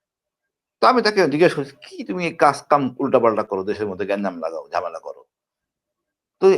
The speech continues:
একজন তোমার শখ, পার্সোনাল তার একটা সমস্যা ছিল শেখ হাসিনা পরিবারের সাথে, তার জন্য তুমি দেশটাকে বি-, বিতর্কে ফেলতেছিল।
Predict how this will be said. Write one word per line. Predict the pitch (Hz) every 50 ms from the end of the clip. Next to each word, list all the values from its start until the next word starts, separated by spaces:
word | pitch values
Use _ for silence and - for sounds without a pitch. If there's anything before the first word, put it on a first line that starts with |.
| - - -
একজন | 151 170 170 151 120 180 170 165 160 139 - -
তোমার | 143 151 151 151 127 -
শখ, | - - - - 143 143 139 - - _ _ _ _ _ _ _ _ _ _ _
পার্সোনাল | - 131 131 - - 127 127 120 113
তার | 113 120 110 95 -
একটা | - _ -
সমস্যা | 98 - 113 110 107 101 - 104
ছিল | - 107 98 80 62
শেখ | - - 107 -
হাসিনা | 95 - 101 101 98
পরিবারের | - - 101 90 85 85 80
সাথে, | 80 - 82 _ _ _ _ _ _ _ _ _ _ _ _
তার | - 160 165 156
জন্য | 147 156 151 143
তুমি | - - 131 127
দেশটাকে | 113 123 120 117 123 113 107
বি-, | 104 113 117 -
বিতর্কে | 98 120 - 110 95 98 87
ফেলতেছিল। | 92 - _ _ _ _ _